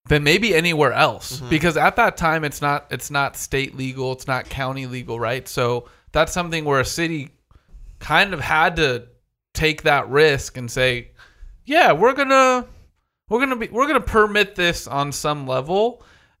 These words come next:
Speaker 1: to allow for a c-, brands to have consistency, dispensaries to have consistency." And remind me of the,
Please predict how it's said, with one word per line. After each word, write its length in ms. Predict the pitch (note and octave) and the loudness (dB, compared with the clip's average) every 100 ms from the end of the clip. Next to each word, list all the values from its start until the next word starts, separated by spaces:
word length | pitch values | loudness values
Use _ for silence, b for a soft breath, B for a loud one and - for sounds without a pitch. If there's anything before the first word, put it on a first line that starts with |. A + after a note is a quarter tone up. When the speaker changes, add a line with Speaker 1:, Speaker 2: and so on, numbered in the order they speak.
| b - - | b -18 -4
Speaker 1:
to 220 | F3+ D#3+ | 2 4
allow 260 | C#3+ D#3+ | 4 4
for 240 | F3 F3 C#3+ | 4 2 0
a 60 | - | 0
c-, 60 | - _ - | -8 _ -18
brands 480 | A#2+ C#3+ D#3 F3 E3+ | -2 2 2 0 0
to 60 | |
have 200 | D#3+ D3 | 2 2
consistency, 920 | D3 A#2+ - D3 D3+ C3+ - C3 B2+ A#2+ A#2+ | 0 -8 -6 -8 -8 -10 -8 -8 -8 -10 -10
dispensaries 720 | A#2+ - - E3+ F3+ D#3+ D3+ | -10 -6 -2 -2 -2 -8 -6
to 60 | D3 | -4
have 180 | B2+ - | -4 -6
consistency." 760 | B2+ - B2+ B2+ - B2+ B2+ - b b b | -12 -10 -12 -12 -12 -10 -10 -12 b b b
And 120 | C#3+ | -4
remind 340 | D#3+ F3 A3 | 0 0 0
me 120 | G#3+ G3 | 0 -2
of 200 | D#3+ C#3+ | -2 -2
the, 320 | C3 B2 | -2 -2